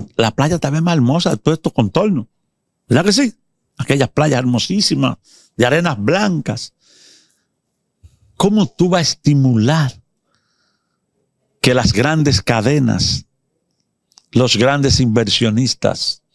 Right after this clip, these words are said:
en el sector turístico vengan a Pedernales, desde Barahona a Pedernales, a desarrollar todo eso como se desarrolló el este, sin incentivos? En realidad,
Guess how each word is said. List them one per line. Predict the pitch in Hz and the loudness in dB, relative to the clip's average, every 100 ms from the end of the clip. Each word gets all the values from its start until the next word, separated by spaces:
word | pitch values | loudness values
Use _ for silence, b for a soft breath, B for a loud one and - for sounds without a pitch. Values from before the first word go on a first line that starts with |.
| b b b | b b b
en | 123 120 | 0 2
el | |
sector | - 170 - 127 | 2 -2 0 0
turístico | 107 120 117 113 92 107 b b b b b | 2 0 0 -2 -4 -6 b b b b b
vengan | - 95 165 185 170 151 | -2 0 2 0 -2 -2
a | 113 | 0
Pedernales, | 131 120 98 104 135 120 95 - - _ - | 0 0 0 0 0 -2 -6 -12 -20 _ 0
desde | 117 131 | 2 2
Barahona | 135 135 131 165 170 | 2 0 0 0 0
a | 147 | 0
Pedernales, | 135 123 107 135 139 | 0 0 0 2 2
a | 123 | 0
desarrollar | 113 127 113 117 143 139 | 0 0 0 0 0 0
todo | 147 139 143 | 0 2 0
eso | - 120 b b b | -2 -8 b b b
como | - 131 127 | -4 0 2
se | 135 | 0
desarrolló | 120 131 117 117 120 120 143 - | 0 0 2 2 2 2 2 0
el | 127 123 | 0 0
este, | 131 98 101 113 _ _ _ _ _ _ _ _ _ _ _ | 0 -2 -4 -4 _ _ _ _ _ _ _ _ _ _ _
sin | - - 196 | -2 2 2
incentivos? | 185 208 170 98 71 - _ B B B | 2 2 0 -2 -4 -14 _ B B B
En | 139 147 | -2 0
realidad, | 131 165 226 202 120 85 - | 0 0 0 0 -2 -4 -8